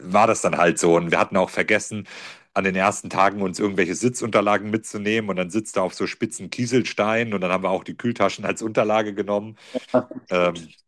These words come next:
Speaker 1: sowas. Aber ich hab tatsächlich eine, eine hab ich mir noch mitgenommen, so ein bisschen als Andenken in, in
Speaker 2: Mhm.
Speaker 1: Anführungszeichen. Ein Kumpel hat auch eine mitgenommen, zwei oder drei haben wir weggeworfen. Also wir sind schon auf ein paar Kühltaschen gekommen, sagen wir es so.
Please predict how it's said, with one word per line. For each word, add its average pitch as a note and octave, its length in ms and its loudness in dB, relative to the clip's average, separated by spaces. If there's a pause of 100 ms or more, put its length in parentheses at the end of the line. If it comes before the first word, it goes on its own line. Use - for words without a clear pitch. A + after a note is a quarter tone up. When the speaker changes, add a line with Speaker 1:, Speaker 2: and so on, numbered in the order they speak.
Speaker 1:
sowas. F#2+ 340 0
Aber A2+ 160 2
ich G#2+ 100 -6
hab C#3 140 -4
tatsächlich C3 340 -2
eine, C3 320 -4
eine A#2+ 220 -4
hab A2+ 100 -4
ich - 160 -12
mir A2 160 -4
noch G2+ 180 -2
mitgenommen, E3 500 0
so C#3+ 80 -4
ein C#3 60 -8
bisschen C#3 280 -4
als G#2 240 -6
Andenken A#2 680 -2
in, G#2 240 -6
in G2+ 160 -2 (160)
Speaker 2:
Mhm. B2+ 300 -2
Speaker 1:
Anführungszeichen. G2 380 2 (380)
Ein G2 180 2
Kumpel A#2+ 280 4
hat G2 100 2
auch A#2 200 2
eine A#2+ 180 0
mitgenommen, G#2+ 640 -2
zwei - 180 -8
oder G2+ 180 2
drei G2 220 2
haben G2+ 120 -2
wir F2 120 -4
weggeworfen. G#2 640 -2
Also G2 220 -8
wir G#2+ 100 -2
sind A2 240 0
schon G#2 280 2 (400)
auf F#2+ 180 0
ein F#2 80 -8
paar G2+ 160 4
Kühltaschen G2+ 520 0
gekommen, D#2+ 420 -2
sagen D#2+ 280 -2
wir D2+ 80 -14
es C#2+ 100 -16
so. D#2+ 280 -6